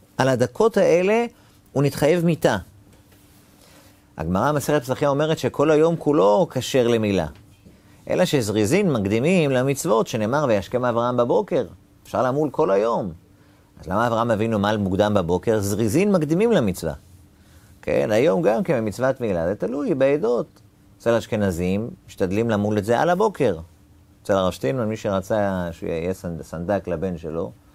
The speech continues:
אז הסנדקאות זה אחרי הנץ. יש מניין בנץ, אחרי הנץ ברית. יש כאלה עושים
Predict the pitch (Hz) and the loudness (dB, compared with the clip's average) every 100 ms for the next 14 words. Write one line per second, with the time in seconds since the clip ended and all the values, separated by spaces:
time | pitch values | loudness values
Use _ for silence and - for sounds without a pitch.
0 | _ _ _ - 80 92 90 87 85 92 | _ _ _ -10 -2 -2 -2 -2 -4 -6
1 | 82 90 101 101 104 110 170 165 160 147 | -8 -6 -2 -2 0 0 0 0 -2 -2
2 | 175 175 202 214 - - - 101 123 113 | -2 -2 -2 -4 -6 -16 -16 -8 -4 -2
3 | 107 87 85 127 180 127 - 175 214 208 | 0 -2 0 -2 -2 -4 -2 -2 0 -2
4 | 165 202 175 - - _ - _ - - | 0 0 0 -6 -20 _ -20 _ -20 -20
5 | - - - - - - - _ _ - | -20 -20 -20 -20 -20 -20 -20 _ _ -20
6 | - - - 90 135 131 87 - | -20 -16 -2 2 4 4 0 -4